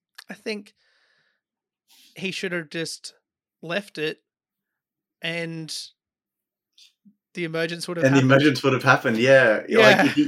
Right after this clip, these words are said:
Speaker 2: if, if he didn't go tell them or go help them out with the, um, deviants, everything would have been
Speaker 1: Yeah.
Speaker 2: fine. Like, it would have
Speaker 1: Yeah.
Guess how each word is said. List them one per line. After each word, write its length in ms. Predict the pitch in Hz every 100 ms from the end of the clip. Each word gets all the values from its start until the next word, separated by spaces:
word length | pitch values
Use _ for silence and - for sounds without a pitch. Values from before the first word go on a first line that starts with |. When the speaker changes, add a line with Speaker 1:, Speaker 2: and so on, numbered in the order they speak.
| -
Speaker 2:
if, 180 | 143 151
if 180 | 156 139
he 80 | 143
didn't 260 | 147 151
go 160 | 151 139
tell 320 | 131 123 113
them 220 | 120 113 107
or 140 | 107
go 200 | 117 113
help 280 | 110 107 113
them 140 | 117 107
out 320 | 104 107 107
with 180 | 110 - _
the, 280 | 107 107 104
um, 240 | 104 101 -
deviants, 500 | 98 101 113 95 104
everything 280 | 110 117 110
would 100 | 104
have 60 | 98
been 80 | 101
Speaker 1:
Yeah. 280 | 240 196 147
Speaker 2:
fine. 220 | 107 92
Like, 160 | 98 98
it 140 | 110
would 120 | 110 214
have 60 |
Speaker 1:
Yeah. 300 | 208 151 135